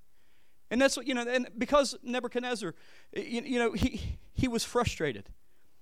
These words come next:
He was frustrated. The world, the world will be frustrated. You know, the, the world will be frustrated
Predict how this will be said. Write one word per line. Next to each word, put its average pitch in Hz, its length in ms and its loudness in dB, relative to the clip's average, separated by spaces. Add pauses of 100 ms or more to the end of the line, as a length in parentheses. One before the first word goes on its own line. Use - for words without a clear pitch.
(120)
He 240 100 0
was 233 140 0
frustrated. 135 640 0 (800)
The 202 80 12
world, 247 420 10
the 190 80 6
world 214 380 6
will 185 100 2
be 175 140 0
frustrated. - 640 -4 (1900)
You 202 100 -2
know, 226 140 0
the, 190 200 4
the 185 120 6
world 226 420 8
will 196 140 -2
be 170 60 -10
frustrated 117 640 -8